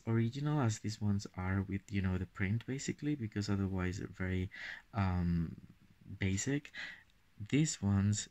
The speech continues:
even though, uh, there's no, like, painted details, they're still so cool, and I think that this one could actually be worn by any other character and just still looking amazing. So I love the versatility of it,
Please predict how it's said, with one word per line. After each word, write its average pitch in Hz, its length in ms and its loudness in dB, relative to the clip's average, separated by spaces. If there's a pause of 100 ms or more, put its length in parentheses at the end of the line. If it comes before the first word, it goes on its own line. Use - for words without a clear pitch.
even 113 420 4
though, 98 500 4 (220)
uh, 92 300 0 (160)
there's 98 280 -2
no, 92 200 0
like, 95 280 2
painted 98 440 0
details, 127 580 0 (480)
they're 107 160 4
still 90 380 -2
so - 500 0
cool, 82 280 -6
and 92 120 0
I 92 80 2
think 95 240 -2
that - 160 -2 (280)
this 98 320 0
one 87 320 2
could 85 140 -6
actually 87 400 -4
be 85 140 -6
worn 82 380 -6 (340)
by 90 260 0
any 107 240 4
other 92 220 4
character 85 720 -4
and 87 180 -2
just 85 240 -2
still 85 240 -2
looking 82 480 -2 (100)
amazing. 82 720 -4 (400)
So 87 480 0
I 90 100 0
love 92 200 0
the 87 80 -4
versatility 87 800 -6
of 85 120 -4
it, 80 300 -8